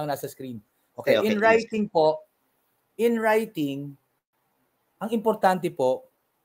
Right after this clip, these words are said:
Speaker 1: ay yung action tsaka yung doer of the action. Yung subject at tsaka yung verb. Yung noun at tsaka yung verb. Yun po ang pinaka-importante. Anong gusto mong mangyari at kanino nangyari, sino ito at what happened.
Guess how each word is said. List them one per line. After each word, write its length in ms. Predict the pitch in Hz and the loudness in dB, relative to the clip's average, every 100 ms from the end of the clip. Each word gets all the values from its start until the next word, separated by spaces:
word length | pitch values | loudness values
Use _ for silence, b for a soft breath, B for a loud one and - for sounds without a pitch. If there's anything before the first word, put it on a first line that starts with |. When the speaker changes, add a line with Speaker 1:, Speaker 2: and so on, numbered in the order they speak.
| _ | _
Speaker 1:
ay 400 | - 175 160 143 | -2 0 0 -4
yung 240 | 143 127 101 _ | -6 -8 -14 _
action 640 | - 139 - - 151 143 143 135 _ _ _ _ _ | -6 -6 -4 -2 -2 -2 -12 -20 _ _ _ _ _
tsaka 240 | 143 139 | -8 -2
yung 160 | 143 143 | -2 -4
doer 320 | 127 131 127 | -4 -2 0
of 80 | 120 | -2
the 80 | 131 | -4
action. 480 | 107 - 117 107 85 _ _ _ _ _ | -6 -6 -6 -6 -8 _ _ _ _ _
Yung 160 | 123 123 | -10 2
subject 580 | 196 185 139 160 156 - _ _ _ | 4 4 4 2 0 -8 _ _ _
at 160 | - 120 | -8 -4
tsaka 160 | 127 123 | -2 -4
yung 160 | 110 101 | -4 -6
verb. 260 | 104 92 - _ _ _ _ - | -8 -8 -10 _ _ _ _ -2
Yung 240 | 190 208 | 4 6
noun 520 | 196 156 151 156 147 - _ | 8 8 8 4 -4 -12 _
at 160 | 147 | -6
tsaka 220 | 143 135 127 | -2 0 0
yung 160 | 113 | -4
verb. 240 | 98 104 85 - _ _ | -6 -6 -6 -14 _ _
Yun 160 | 165 | -6
po 160 | 190 202 | 4 6
ang 80 | 196 | 6
pinaka-importante. 960 | 190 180 180 160 151 139 127 120 117 - _ _ | 2 2 0 0 0 2 0 -2 -6 -6 _ _
Anong 320 | 139 185 180 | -4 -2 -2
gusto 160 | 175 202 | -2 0
mong 160 | 202 | 2
mangyari 640 | 196 190 185 160 143 139 - | 2 2 4 4 2 -2 -4
at 160 | 139 - - | -12 -12 -6
kanino 320 | 139 143 151 | -4 -2 -2
nangyari, 640 | 151 156 151 135 110 107 110 | -2 0 2 2 0 -4 -8
sino 400 | - 202 190 196 | -8 -4 -2 0
ito 480 | 185 180 135 139 - | -2 -2 0 0 -2
at 160 | 139 - | -6 -4
what 240 | 123 120 | -6 -6
happened. 400 | 104 95 110 98 | -6 -6 -8 -10